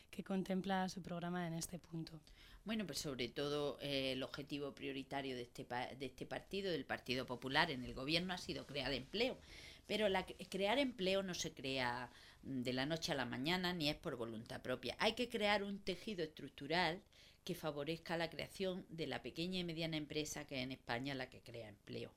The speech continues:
Speaker 2: Y hay que preparar también a la gente con una cualificación <coughs> adecuada para poder acceder a empleo,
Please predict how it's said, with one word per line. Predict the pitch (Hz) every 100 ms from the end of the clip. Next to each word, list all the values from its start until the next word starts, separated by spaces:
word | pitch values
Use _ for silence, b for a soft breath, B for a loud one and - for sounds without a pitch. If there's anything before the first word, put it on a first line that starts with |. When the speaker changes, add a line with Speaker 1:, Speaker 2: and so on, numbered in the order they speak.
| - B B B B -
Speaker 2:
Y | 185 180
hay | 180 175
que | 185
preparar | 165 156 151 165 175
también | 160 139 147 147
a | 147
la | 156
gente | - 208 - 165 208 - B B B
con | 143 143
una | 160 170
cualificación | 139 131 135 - 147 - - 202 208 208 196
<coughs> |
adecuada | 196 196 196 180 180 185
para | 160 -
poder | 127 127 190
acceder | - 135 120 131
a | 120
empleo, | 123 180 214 165